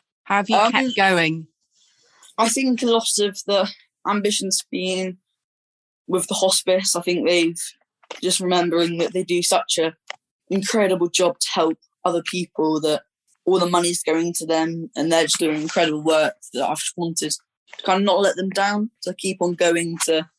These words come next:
Speaker 2: make sure that they can still o-, keep open. Of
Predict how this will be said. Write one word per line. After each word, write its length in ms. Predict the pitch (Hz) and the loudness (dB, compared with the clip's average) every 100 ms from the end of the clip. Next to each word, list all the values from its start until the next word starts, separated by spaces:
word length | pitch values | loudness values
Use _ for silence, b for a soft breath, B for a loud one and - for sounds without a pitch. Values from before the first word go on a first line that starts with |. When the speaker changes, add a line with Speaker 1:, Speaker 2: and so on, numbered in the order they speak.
| _ _ _ | _ _ _
Speaker 2:
make 240 | 175 175 - | 0 0 0
sure 400 | 185 175 170 170 | -2 0 0 0
that 240 | 156 - | -2 -2
they 100 | 170 | -2
can 140 | 170 170 | -4 -2
still 420 | - 175 170 156 _ - | 0 2 0 -2 _ -4
o-, 120 | 131 - | -2 -2
keep 220 | - 180 180 | -4 -4 0
open. 520 | 160 160 156 160 156 | 0 0 -4 -2 -2
Of 100 | - | -6